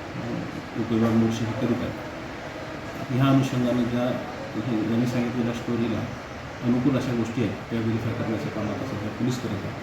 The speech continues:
आणि कुठल्या मेडिसिन वापरल्या, त्या कशा त्याचा उपयोग केला, त्या कुठून आणला, ह्यासुद्धा आणि कशा प्रकारे आणला, ह्यासुद्धा आता पुढील तपासात आपण निष्पन्न करणार.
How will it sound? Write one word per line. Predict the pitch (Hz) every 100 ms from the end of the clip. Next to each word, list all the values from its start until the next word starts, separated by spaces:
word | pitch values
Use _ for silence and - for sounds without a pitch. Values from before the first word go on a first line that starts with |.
| - - - -
आणि | 113 127 - - - - - -
कुठल्या | 117 123 151
मेडिसिन | 135 123 - 117
वापरल्या, | 110 - 110 107
त्या | 165 170 160 143 123 - - -
कशा | 113 139
त्याचा | 127 127 120
उपयोग | 113 113 123
केला, | 123 110 107
त्या | 104 104
कुठून | 123 139 135
आणला, | 98 95 101 - - - - -
ह्यासुद्धा | 277 - - -
आणि | 127 -
कशा | 135
प्रकारे | 156 120 107 104
आणला, | 98 104 - -
ह्यासुद्धा | 131 123 117 113
आता | 110
पुढील | 113 113 113
तपासात | 110 - - -
आपण | 156 147
निष्पन्न | - - 98
करणार. | 95 98 113